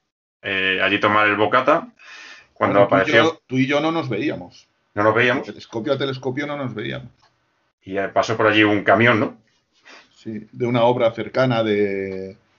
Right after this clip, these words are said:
Speaker 2: del tren de alta velocidad.
Speaker 1: Y nos
Speaker 2: Pero
Speaker 1: miró
Speaker 2: bueno,
Speaker 1: de mala
Speaker 2: casos que
Speaker 1: manera.
Speaker 2: pasaban por ahí, o los oíamos,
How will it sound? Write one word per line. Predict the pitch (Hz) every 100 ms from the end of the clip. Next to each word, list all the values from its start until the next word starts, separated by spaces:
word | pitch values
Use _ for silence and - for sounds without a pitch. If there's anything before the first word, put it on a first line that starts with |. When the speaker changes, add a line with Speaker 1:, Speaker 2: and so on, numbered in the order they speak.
| _ _ _
Speaker 2:
del | - 104 92 92
tren | 113 127 110 - - -
de | 127 101
alta | 104 104
velocidad. | 101 92 104 120 110 - _ _ - _ _ _ _ -
Speaker 1:
Y |
nos | 101 98
Speaker 2:
Pero |
Speaker 1:
miró | -
Speaker 2:
bueno, | 107 104
Speaker 1:
de |
mala | 104 101
Speaker 2:
casos | 95
que | 95
Speaker 1:
manera. | 95
Speaker 2:
pasaban | 92 131 135
por | 127 131
ahí, | 135 131 131
o | 120
los | 113 104 -
oíamos, | 101 147 143 113 113 131 131